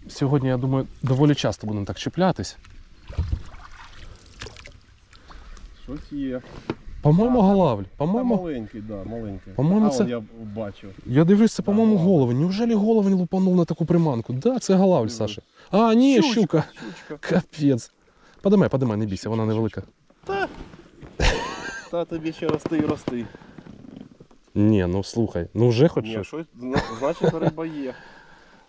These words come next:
Speaker 1: Та є, є, спіймаємо більше, я
Speaker 2: Ну,
Speaker 1: думаю,
Speaker 2: так,
Speaker 1: сьогодні.
Speaker 2: я
Speaker 1: Ну,
Speaker 2: по-,
Speaker 1: це
Speaker 2: потримаю свій трофей.
Speaker 1: <laughs> Це ж крек.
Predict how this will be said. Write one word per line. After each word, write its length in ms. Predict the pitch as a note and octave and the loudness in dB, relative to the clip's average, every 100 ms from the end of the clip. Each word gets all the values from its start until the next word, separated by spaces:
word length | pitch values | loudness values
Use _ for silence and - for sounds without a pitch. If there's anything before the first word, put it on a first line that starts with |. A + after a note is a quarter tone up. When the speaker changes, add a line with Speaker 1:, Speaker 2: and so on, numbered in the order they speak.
| _ - | _ -8
Speaker 1:
Та 120 | - | -6
є, 380 | A2+ G2 F#2+ D#2+ | -4 -2 -2 -2
є, 220 | F#2 D#2 | -2 -4
спіймаємо 520 | - A2 G#2+ G#2+ G#2 | -4 -2 0 0 0
більше, 320 | F#2+ F#2+ - | -2 -4 -6
я 20 | |
Speaker 2:
Ну, 40 | F2 | -4
Speaker 1:
думаю, 160 | F#2 | -4
Speaker 2:
так, 60 | F2 | -4
Speaker 1:
сьогодні. 200 | F#2+ F#2 | -6 -2
Speaker 2:
я 60 | A#2 | 0
Speaker 1:
Ну, 80 | C3 | 0
Speaker 2:
по-, 60 | |
Speaker 1:
це 120 | - | 0
Speaker 2:
потримаю 500 | C3+ B2+ B2 A2+ G#2 - - - - | -2 -2 -4 -4 -4 -8 -18 -20 -18
свій 200 | - C#3+ | -6 -2
трофей. 480 | C#3+ D3 - B2 G#2+ - - C3 - | 0 -2 -2 -2 0 -2 2 2 2
Speaker 1:
<laughs> 420 | G3 - - - | 0 -2 -4 -4
Це 160 | - F3 | -2 -4
ж 100 | - | -2
крек. 340 | - A#2+ A2 | -2 0 -2